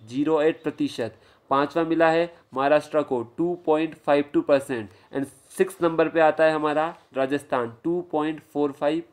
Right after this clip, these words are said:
परसेंट। तो आपको ये भी याद रखना है कि राजस्थान का नंबर यहाँ पर कौन सा है? सिक्स्थ नंबर पे आता है। अगर मैं फ़िफ़्टीन फाइनेंस कमीशन के बारे में बात करता हूँ कि कितना प्रतिशत हिस्सा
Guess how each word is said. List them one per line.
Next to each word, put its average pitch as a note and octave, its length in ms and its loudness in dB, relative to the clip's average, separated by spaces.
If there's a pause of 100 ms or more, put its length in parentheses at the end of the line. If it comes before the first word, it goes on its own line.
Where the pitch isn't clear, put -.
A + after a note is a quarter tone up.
परसेंट। A#2+ 380 -4 (240)
तो C#3+ 60 0
आपको C3+ 200 0
ये C3 180 0
भी F3 140 0
याद E3+ 220 4
रखना D#3+ 240 -4
है E3 200 -4 (200)
कि C#3+ 80 -6
राजस्थान D3 520 0
का D3+ 100 0
नंबर C#3+ 300 -2
यहाँ D3+ 160 -4
पर D3+ 160 -4
कौन D3 220 -4
सा D#3 140 -8
है? D#3+ 200 -2 (320)
सिक्स्थ G3 300 -2
नंबर D#3 320 0
पे D#3 140 -2
आता D3 300 4
है। D3+ 160 -2 (100)
अगर C#3+ 220 0
मैं D3+ 120 -4
फ़िफ़्टीन E3 400 -4
फाइनेंस D3+ 380 -6
कमीशन C#3 440 -8
के D3 240 -8 (480)
बारे C3+ 280 2
में C#3 160 0
बात C3+ 280 2
करता D#3 260 -2
हूँ D#3 160 -2
कि D3+ 100 -6
कितना D#3 340 -2
प्रतिशत D#3+ 480 -6
हिस्सा D3 400 -2